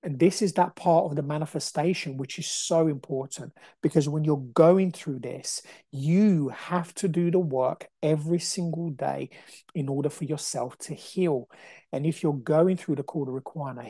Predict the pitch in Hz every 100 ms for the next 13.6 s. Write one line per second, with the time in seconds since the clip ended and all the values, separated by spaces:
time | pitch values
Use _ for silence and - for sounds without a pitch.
0 | - 190 220 240 196 - 175 131 117 -
1 | _ _ - 170 147 185 165 151 - 156
2 | 131 127 - 147 180 - 175 180 170 135
3 | 147 143 143 127 127 139 - 143 - 156
4 | 143 - 151 151 - - - 190 240 220
5 | 156 - 131 131 - - - 220 240 190
6 | 135 - - - _ _ - 170 - -
7 | 202 220 185 - 160 143 143 135 135 -
8 | - 202 208 190 - - 156 - 160 143
9 | - 135 131 202 202 175 170 226 240 220
10 | 220 202 202 175 170 175 139 151 156 185
11 | 185 180 170 170 170 170 180 180 - 190
12 | 180 175 180 190 185 180 - 196 185 165
13 | 180 180 180 165 147 131